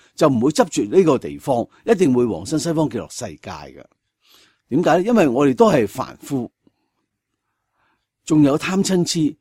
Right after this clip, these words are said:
仍然執着住呢個世間。即使再點樣嘅緣生彌陀淨土啊，尊稱彌陀佛名啊，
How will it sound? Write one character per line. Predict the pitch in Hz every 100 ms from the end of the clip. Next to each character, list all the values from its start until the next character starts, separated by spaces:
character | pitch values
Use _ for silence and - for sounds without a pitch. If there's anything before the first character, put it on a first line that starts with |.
| _
仍 | 135 135
然 | 120
執 | - -
着 | 175 123
住 | - 127
呢 | 175
個 | 180
世 | 139 117 95
間。 | 123 110 92 _ _ _ -
即 | 269
使 | 247
再 | 214 202
點 | 160 143
樣 | 220 240
嘅 | 220 156
緣 | 135 127
生 | 185 226 156
彌 | 101
陀 | 90 87
淨 | - 110 107
土 | 104
啊， | 135
尊 | - 220
稱 | 233 180
彌 | 95
陀 | 90 82
佛 | - 117
名 | 98
啊， | 78